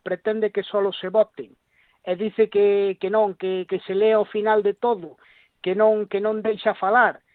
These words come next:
que lle tuven incluso que decir que baixara o secretario interventor a dar conta ali no pleno, se eu tiña dereito a defender as mocións ou non. Entende? Pois eu creo que é bastan-, é, é ba-, é bastante triste. Se ademais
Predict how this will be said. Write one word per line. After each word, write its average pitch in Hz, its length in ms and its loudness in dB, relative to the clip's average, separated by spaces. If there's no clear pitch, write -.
que 175 80 -6
lle 180 160 -2
tuven 214 320 -4
incluso 208 560 -6
que 196 80 -2
decir 208 320 -8
que - 80 -6
baixara 180 400 -2
o - 80 -8
secretario 202 480 -4
interventor 190 560 -6
a 180 80 -4
dar 196 160 -4
conta 202 320 -4
ali 185 160 -6
no 165 160 -10
pleno, 190 320 -6
se 214 80 -2
eu 220 80 2
tiña 214 400 -6
dereito 190 400 -4
a - 0 -
defender 180 400 -8
as 175 80 -6
mocións 175 400 -10
ou 180 160 -10
non. 233 240 -8
Entende? 214 320 -4
Pois 180 160 -14
eu 220 160 -8
creo 226 240 -2
que 214 160 -2
é 220 80 2
bastan-, 220 640 0
é, 208 400 0
é 214 80 -2
ba-, 214 240 0
é 214 160 -2
bastante 196 560 -4
triste. 170 480 -10
Se - 80 -4
ademais 220 400 -2